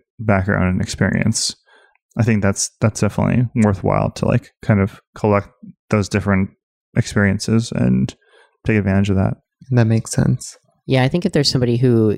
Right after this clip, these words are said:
Speaker 3: usually is able to convince you, that's a good candidate for a mentor. I think there are some people who I go to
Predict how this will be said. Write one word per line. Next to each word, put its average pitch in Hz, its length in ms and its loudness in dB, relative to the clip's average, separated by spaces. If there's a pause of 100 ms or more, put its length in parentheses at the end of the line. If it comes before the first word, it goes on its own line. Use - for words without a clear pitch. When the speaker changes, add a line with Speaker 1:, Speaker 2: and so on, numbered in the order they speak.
(120)
Speaker 3:
usually 117 800 2
is 110 120 2
able 107 240 2
to - 80 -10
convince 110 560 0
you, 180 440 2 (360)
that's 131 200 0
a 135 40 0
good 120 220 -2
candidate - 600 -2 (140)
for - 140 -2
a - 100 0
mentor. 69 680 0 (840)
I 143 80 0
think 151 140 0
there 151 120 2
are 139 60 0
some 147 200 0
people 143 260 2
who 131 140 4
I 113 120 2
go 117 240 2
to 107 640 2